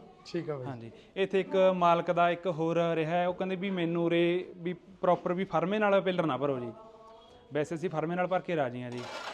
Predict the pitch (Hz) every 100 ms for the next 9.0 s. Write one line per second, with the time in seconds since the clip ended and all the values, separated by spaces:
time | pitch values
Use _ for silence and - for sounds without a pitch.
0 | - 180 196 202 196 226 220 208 202 170
1 | 165 180 185 190 185 196 202 160 135 147
2 | 190 165 - 156 185 185 - 139 151 160
3 | 202 220 208 208 208 170 170 185 151 143
4 | 127 123 117 110 147 175 165 208 208 196
5 | 190 190 190 190 185 185 180 - - -
6 | - - 185 196 196 196 - 220 214 214
7 | 190 185 185 160 135 131 135 - 202 190
8 | 190 185 190 208 208 190 208 196 175 180